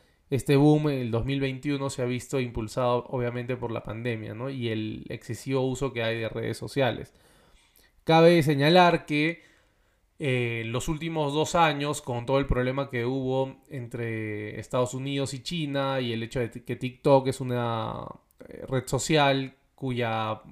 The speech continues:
empresa madre está basada en China, eh, y hubo el potencial, eh, la potencial catástrofe de que TikTok deje de existir en Estados Unidos,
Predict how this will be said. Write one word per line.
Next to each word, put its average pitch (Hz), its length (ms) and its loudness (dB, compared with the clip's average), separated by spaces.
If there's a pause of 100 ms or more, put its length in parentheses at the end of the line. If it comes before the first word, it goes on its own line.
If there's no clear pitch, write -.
(500)
empresa 143 520 0
madre 143 420 4
está 131 380 2
basada 123 360 0
en 143 120 -4
China, 156 440 -2 (520)
eh, 123 280 -2
y 135 460 0
hubo 147 520 4
el 113 760 -4 (400)
potencial, 151 1120 2 (240)
eh, - 400 -14
la 143 100 0
potencial 135 480 4
catástrofe 156 600 2
de 139 260 2
que 139 320 -2
TikTok 139 480 2
deje 135 220 0
de 131 60 2
existir 127 360 -6
en 127 80 -4
Estados 143 280 -2
Unidos, 175 360 0